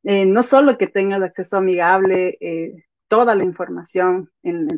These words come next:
incluyendo el peor de los panoramas, eh, cuando te enfrentas o estás en una situación, eh, que te tocó decidir, que has decidido abortar, no solo que tengas la información adecuada, segura, basada en los protocolos de la Organización Mundial de la Salud,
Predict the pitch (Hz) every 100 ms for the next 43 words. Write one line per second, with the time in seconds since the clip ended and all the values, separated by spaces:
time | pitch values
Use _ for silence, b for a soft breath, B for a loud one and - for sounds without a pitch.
0 | - 185 196 196 214 226 202 185 185 190
1 | 185 170 175 165 175 214 202 _ 180 165
2 | - 165 165 160 _ _ 170 165 185 185
3 | 190 247 196 - - 175 202 214 196 185
4 | 190 196 202 202 208 214 B B B B
5 | _ 196 180 175 165 - - 165 _ _
6 | _ _ _ _ _ - 180 - _ 156
7 | 156 180 196 208 220 247 240 214 190 196
8 | 208 214 233 247 247 320 320 B B B
9 | B _ _ _ _ _ _ 208 269 277
10 | 311 285 - 202 190 175 180 180 185 180
11 | 180 - 190 180 185 180 185 185 185 180
12 | 180 175 170 180 180 175 170 160 160 156
13 | 165 165 - 151 156 156 147 - - _
14 | 170 165 180 175 175 190 202 240 240